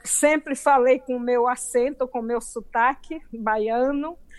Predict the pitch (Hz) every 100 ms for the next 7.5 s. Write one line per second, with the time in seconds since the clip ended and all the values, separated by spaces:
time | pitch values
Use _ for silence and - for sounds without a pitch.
0 | - - 269 247 247 254 247 - 247 247
1 | 208 233 - 240 277 277 262 247 247 -
2 | - 233 226 220 226 - _ - 269 277
3 | 269 254 320 - - 370 - 587 - -
4 | 587 - 571 - 285 320 330 381 320 320
5 | 294 - 330 269 220 233 254 294 339 311
6 | 311 302 294 302 302 294 294 277 - 262
7 | 262 247 240 247